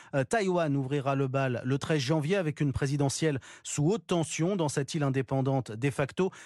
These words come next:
mais revendiquée par Pékin. Le président chinois promet la réunification avec Taïwan, y compris par la force, et la victoire plus que probable, hein, maintenant du, du candidat indépendantiste taïwanais William Lai promet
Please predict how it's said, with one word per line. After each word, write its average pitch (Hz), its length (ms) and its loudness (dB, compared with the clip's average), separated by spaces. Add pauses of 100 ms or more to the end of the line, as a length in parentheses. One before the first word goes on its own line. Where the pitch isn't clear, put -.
(120)
mais 143 120 4
revendiquée 160 680 0
par 151 200 -2
Pékin. 175 440 0 (320)
Le 147 100 0
président 139 440 0
chinois 143 400 0
promet 170 440 0
la 196 140 0
réunification 156 760 0
avec 139 180 0
Taïwan, 165 420 2
y 226 120 4
compris 208 340 0
par 165 180 2
la 147 120 4
force, - 480 0 (320)
et 165 80 4
la 165 100 4
victoire 190 420 0
plus 190 260 -2
que 180 100 2
probable, 170 640 2
hein, 147 100 2
maintenant 139 400 0
du, 120 220 -2
du 117 160 -8
candidat 143 420 0
indépendantiste 139 840 0
taïwanais 147 460 2
William 156 380 2
Lai 175 280 0 (320)
promet 185 420 0